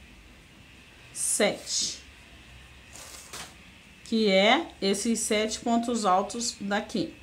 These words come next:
tá? Agora, aqui a gente fez dez correntinhas, aqui também nós vamos fazer dez correntinhas. Uma, duas, três, quatro, cinco,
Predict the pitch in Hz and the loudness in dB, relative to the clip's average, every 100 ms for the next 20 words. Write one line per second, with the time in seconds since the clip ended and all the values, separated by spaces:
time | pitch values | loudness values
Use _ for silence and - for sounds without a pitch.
0 | - - 170 196 233 - - - - 185 | -20 -8 -2 -2 -2 -10 -18 -18 0 2
1 | 196 202 185 170 - 254 233 226 - 185 | 6 6 6 4 2 4 4 4 2 2
2 | 165 - - 160 156 156 - - - - | 0 -2 2 4 2 -2 -6 -8 -14 -20
3 | - - - - - - - 190 185 170 | -20 -20 -20 -20 -20 -20 -8 -2 -2 0
4 | - 320 240 180 - 202 208 185 175 190 | 6 8 6 4 -4 -2 0 2 2 0
5 | 202 202 214 208 190 196 240 247 285 165 | -2 -4 -2 0 0 0 -2 -2 -2 -4
6 | - - - - - - - - - - | -6 -6 -8 -12 -20 -20 -20 -20 -20 -20
7 | - - 196 190 175 160 147 156 180 170 | -18 -4 -2 0 0 -2 -4 -8 -4 -2
8 | 165 165 - 170 160 160 - - 165 170 | -2 -4 -4 -4 -4 -6 -10 -4 -4 -4
9 | - 175 - - 196 208 208 233 | -10 -10 -6 -4 -4 -4 -6 -8